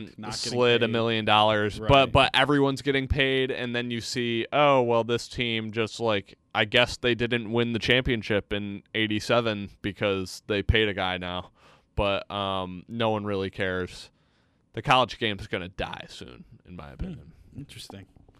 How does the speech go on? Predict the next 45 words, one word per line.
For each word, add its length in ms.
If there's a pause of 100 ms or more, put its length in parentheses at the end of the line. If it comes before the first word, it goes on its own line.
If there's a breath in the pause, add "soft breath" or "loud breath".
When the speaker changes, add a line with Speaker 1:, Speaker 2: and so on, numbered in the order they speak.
(240 soft breath)
Speaker 1:
A 40
lot 60
of 100
bold 220
opinions 500
coming 220
Speaker 2:
Yeah. 80
Speaker 1:
from 100
you. 240
Football's 460
not 220
as 100
good 160
as 160
basketball. 1000
Speaker 2:
Well, 200
if 120
I, 220
if 160
I 80
revived 580
the 80
Narpcast, 640
Speaker 1:
One's 300
Speaker 2:
maybe, 60
Speaker 1:
gotta 240
Speaker 2:
maybe 240
Speaker 1:
go. 40
Speaker 2:
we 120
can 180
get 160
my 80
Speaker 1:
One's 160
Speaker 2:
full 80
Speaker 1:
gotta 180
Speaker 2:
opinions 320
Speaker 1:
go. 60
Speaker 2:
on 80
this. 400 (180)
Speaker 1:
Football, 380
basketball. 500
What 160
are 40
you 60
picking? 340